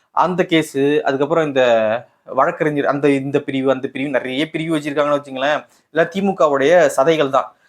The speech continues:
ஆ, தி மு க வேணா பிரச்சனை டக்கு டக்குன்னு இந்த சதைகள்லாம் ஒர்க் ஆக ஆரம்பிச்சிடும். So, அந்த மாதிரியான ஒரு தொங்கு சதைகள்னு சொல்லுவாங்களா, அந்த மாதிரியான ஒரு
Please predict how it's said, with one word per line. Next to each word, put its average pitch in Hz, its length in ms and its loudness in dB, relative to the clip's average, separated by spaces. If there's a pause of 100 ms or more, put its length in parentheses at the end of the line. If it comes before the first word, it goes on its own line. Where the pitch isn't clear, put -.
(280)
ஆ, 117 580 0
தி 165 180 -4
மு 185 100 -2
க 185 120 2
வேணா 151 240 2
பிரச்சனை 156 320 -4
டக்கு 143 140 0
டக்குன்னு 147 240 0
இந்த 139 220 -2
சதைகள்லாம் 131 380 0
ஒர்க் 131 100 -2
ஆக 123 200 2
ஆரம்பிச்சிடும். 120 340 -6
So, 214 140 2
அந்த 165 200 -2
மாதிரியான 165 380 2
ஒரு 139 140 0
தொங்கு 180 300 -4
சதைகள்னு 135 360 -2
சொல்லுவாங்களா, 117 240 -6
அந்த 160 220 -2
மாதிரியான 151 280 0
ஒரு 135 120 -4